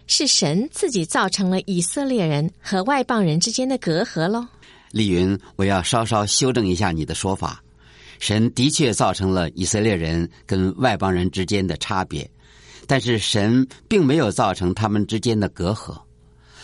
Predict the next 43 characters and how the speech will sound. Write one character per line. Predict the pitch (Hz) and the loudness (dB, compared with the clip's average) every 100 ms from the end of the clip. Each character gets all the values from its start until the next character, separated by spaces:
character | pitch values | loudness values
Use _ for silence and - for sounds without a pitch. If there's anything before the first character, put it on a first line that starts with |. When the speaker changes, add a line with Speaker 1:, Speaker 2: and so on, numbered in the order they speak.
| - - | -20 -10
Speaker 2:
隔 | - 117 139 | 0 2 2
阂 | 104 101 110 | 0 0 0
是 | - 110 | 0 0
因 | 95 101 | 2 2
为 | 95 95 | 2 0
人 | 107 127 | 0 2
的 | 139 | 2
罪 | - 202 123 | 2 2 2
性 | - 139 | 2 2
才 | 110 104 | 2 0
造 | 117 95 | 0 0
成 | 85 98 | -2 -2
的。 | 87 - - - - - - | -2 -8 -18 -20 -20 -20 -6
Speaker 1:
嗯， | 202 196 208 254 415 - - | -2 0 2 0 -4 -8 -6
什 | - | -2
么 | 226 | 0
意 | 302 392 233 | 2 2 0
思 | - 202 | -2 -2
啊？ | 156 135 - - | -2 -4 -14 -8
我 | 190 | -6
听 | 175 277 | -4 -6
不 | 277 | -4
懂 | 233 160 | -2 0
哎。 | 147 147 139 - - - - | 0 0 -4 -8 -20 -20 -6
Speaker 2:
让 | 95 95 | -2 0
我 | |
这 | 87 110 | 0 0
样 | 80 | 0
说 | - 82 | -2 -4
吧， | 76 - _ - - - - - | -6 -12 _ -20 -20 -20 -16 -2
我 | 101 | 0
们 | 107 | 2
必 | 127 | 0
须 | 101 120 | 0 0
承 | - 90 | 0 0
认， | 110 95 - _ - - - - | 2 0 -4 _ -20 -20 -20 -8
神 | - 107 110 135 | -2 2 2 2
所 | 98 87 | 0 0
创 | 131 98 | 0 0
造 | 101 90 | 2 0
的 | 87 | 0
万 | 117 92 | 0 2
物 | 104 92 | 0 -2